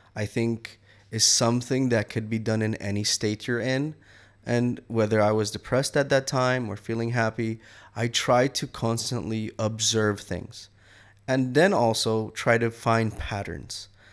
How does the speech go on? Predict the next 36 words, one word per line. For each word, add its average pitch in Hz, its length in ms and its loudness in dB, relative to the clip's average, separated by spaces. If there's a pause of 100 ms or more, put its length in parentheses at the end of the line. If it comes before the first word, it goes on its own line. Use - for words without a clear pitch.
(320)
and 113 500 2
at 113 140 -4
the 110 80 0
same 147 300 4
time 143 380 4
find 120 760 2 (280)
relationships 113 800 0
between 107 460 -6
things. - 420 -12 (380)
So - 140 -4
you're 147 80 2
like, 135 240 2 (340)
"Okay, 104 400 0
well, 110 380 0
explain 151 480 0
a 113 40 0
little 104 220 -4
bit." - 180 -12
So 135 200 2
what 135 120 2
I 156 100 6
tried 196 320 4
to 196 80 0
do 143 200 4
was, 110 320 2 (400)
like, 110 340 0
I 113 140 2
would 117 220 0
say, 110 640 4 (300)
"Okay, 127 520 2
so 117 640 4 (480)
here's 120 320 2
a 120 40 -2
hip 120 220 0
hop 98 220 -4
song." 110 360 -4